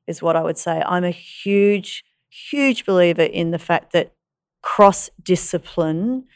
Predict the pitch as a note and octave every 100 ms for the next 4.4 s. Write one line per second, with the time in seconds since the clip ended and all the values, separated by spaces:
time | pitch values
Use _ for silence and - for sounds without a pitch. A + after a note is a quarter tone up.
0 | _ - F#3+ - E3+ - F3 E3 E3 D#3
1 | - D#3+ D#3 - - D#3 - D3+ - -
2 | - F#3+ - F#3 F3 F3 - _ _ G#3
3 | G#3+ A3 - G3+ F#3+ F3+ E3+ D#3+ - -
4 | E3+ D#3 -